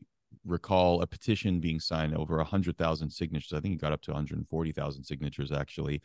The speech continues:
uh, to institute neck guards. And there was an N H L coach, I apologize, the name escapes me right now, uh, that was asked about this.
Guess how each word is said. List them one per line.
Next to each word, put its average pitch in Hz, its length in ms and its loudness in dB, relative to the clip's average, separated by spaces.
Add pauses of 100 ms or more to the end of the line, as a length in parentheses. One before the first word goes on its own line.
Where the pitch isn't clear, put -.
(280)
uh, 78 200 0
to 101 120 4
institute 110 480 2
neck 73 220 -2
guards. - 460 -8 (340)
And 87 340 2
there 101 140 6
was 110 160 6
an 117 80 8
N 104 120 8
H 101 220 6
L 92 140 8
coach, - 480 2 (180)
I 87 100 2
apologize, 87 480 6
the 82 80 0
name 78 200 4
escapes 78 380 -2
me 85 60 0
right 73 220 0
now, 76 300 0 (260)
uh, 76 140 -2
that 80 140 2
was 80 120 0
asked 107 260 2
about 73 280 -2
this. - 340 -6